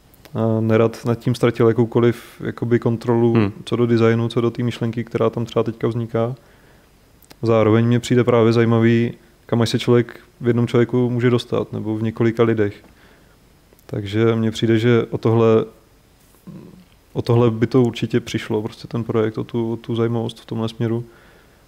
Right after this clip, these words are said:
Speaker 1: Nicméně určitě pro ten projekt samotný by to znamenalo rychlejší vývoje a možná rychlejší odladění.
Speaker 2: Hmm.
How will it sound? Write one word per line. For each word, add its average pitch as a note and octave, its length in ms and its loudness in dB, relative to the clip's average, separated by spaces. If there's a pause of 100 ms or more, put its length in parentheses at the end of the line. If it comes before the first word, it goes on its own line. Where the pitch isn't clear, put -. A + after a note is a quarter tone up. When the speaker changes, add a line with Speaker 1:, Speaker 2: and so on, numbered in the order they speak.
(280)
Speaker 1:
Nicméně B2+ 400 2
určitě B2 260 0
pro A#2+ 140 0
ten B2+ 160 0
projekt B2 260 2
samotný B2 520 0
by A#2 120 -6
to B2 540 2 (200)
znamenalo A#2+ 640 2 (320)
rychlejší A#2+ 440 0
vývoje A#2+ 460 4
a - 20 2
možná A#2 340 2
rychlejší A#2 380 0
odladění. A#2 680 0 (240)
Speaker 2:
Hmm. G#2+ 160 -2